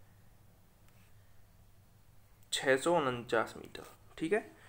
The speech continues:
तो ये आपको याद रखनी है, इंपॉर्टेंट चोटी है, पूछी जा सकती है। अगला देखते हैं,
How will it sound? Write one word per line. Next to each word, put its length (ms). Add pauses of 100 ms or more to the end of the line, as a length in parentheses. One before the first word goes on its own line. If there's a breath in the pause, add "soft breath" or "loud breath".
(180 loud breath)
तो 60
ये 200
आपको 300
याद 300
रखनी 280
है, 200 (120)
इंपॉर्टेंट 500
चोटी 240
है, 180 (140)
पूछी 240
जा 140
सकती 300
है। 200 (3000 soft breath)
अगला 220
देखते 320
हैं, 180